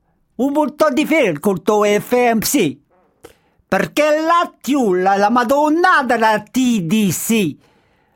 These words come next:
Una situazione rombo complicare, oro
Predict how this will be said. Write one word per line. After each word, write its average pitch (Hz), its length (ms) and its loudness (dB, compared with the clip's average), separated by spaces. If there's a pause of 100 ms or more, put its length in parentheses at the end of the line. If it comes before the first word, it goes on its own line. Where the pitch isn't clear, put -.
(280)
Una 320 520 0
situazione 208 1200 -2 (1000)
rombo 277 580 0
complicare, 208 1200 0
oro 226 320 2